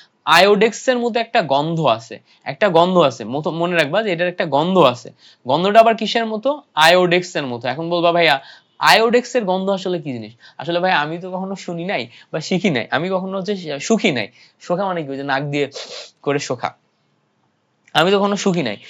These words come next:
এজন্য যে আয়োডেক্সের গন্ধটা যে কেমন, এটা আমি নিজেও জানি না। So, আমি কি করছি? আমি এটা মুখস্থ করে ফেলছি। So, তুমি মুখস্থ করে ফেলবা।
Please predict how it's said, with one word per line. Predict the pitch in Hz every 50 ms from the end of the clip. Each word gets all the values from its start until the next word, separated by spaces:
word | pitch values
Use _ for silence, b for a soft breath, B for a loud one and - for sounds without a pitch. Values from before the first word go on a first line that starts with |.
| B B -
এজন্য | - 156 185 196 202 208
যে | 208
আয়োডেক্সের | - - 156 151 170 180 202 214 208 - 214 190
গন্ধটা | 160 160 165 170 185 185 202
যে | 202 202
কেমন, | 180 - 165 160 180 170 135 143 160 b b b b -
এটা | 156 156 165
আমি | 170 175
নিজেও | 175 165 156 160 156 143
জানি | 135 123 117 117
না। | 117 147 247 b b b b b _ -
So, | -
আমি | 143 147 170 190
কি | 196 208
করছি? | 202 240 226 - 233
আমি | 208 214
এটা | 208
মুখস্থ | 175 147 156 165 160 - 165
করে | 143 127 117 117
ফেলছি। | 117 110 - -
So, | 196 247
তুমি | 226 196 214 247
মুখস্থ | 226 165 147 151 - -
করে | 143 123 117 110
ফেলবা। | 107 - 95 95 76 -